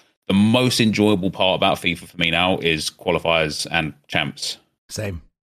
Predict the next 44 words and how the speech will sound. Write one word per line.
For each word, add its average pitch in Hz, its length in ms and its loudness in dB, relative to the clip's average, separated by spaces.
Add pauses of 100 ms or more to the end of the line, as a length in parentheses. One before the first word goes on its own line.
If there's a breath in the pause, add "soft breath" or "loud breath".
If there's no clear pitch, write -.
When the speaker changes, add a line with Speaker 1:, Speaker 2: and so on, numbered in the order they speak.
(120)
Speaker 1:
Yeah. 87 100 0
Speaker 2:
It's, - 140 -2
it's, 110 240 -10
it's 113 180 -8
the 107 120 -6
only 101 280 -2
fun 95 220 -6
mode. 90 220 -8 (400 loud breath)
G-, 107 180 -8
Speaker 1:
Yeah. 85 160 4
Speaker 2:
give - 100 0
me 127 80 -4
a, 127 80 -2
give 120 220 -6
me 127 80 -2
a 120 80 -2
rating 113 280 -2
on 104 100 -4
promos. 98 540 -6 (680)
I, 87 200 -2
I 113 40 0
got, 101 220 -2
mine's 95 300 -6
low, 90 200 -6
dude. 80 200 -10
I'm 92 120 -6
at 87 60 -6
a 78 60 -8
two. 98 320 -8
Speaker 1:
Yeah. 87 160 2 (280)
Yeah, 85 160 0
I'm 87 100 0
a 82 60 -2
two. 76 240 -2
<laughs> - 40 -18
I'm - 600 -2
a - 40 -8
hundred 85 240 -4
percent 78 200 -4
with, - 300 -10
with 82 160 -2
you 71 80 -6
there. 76 280 -4
Two, 87 280 0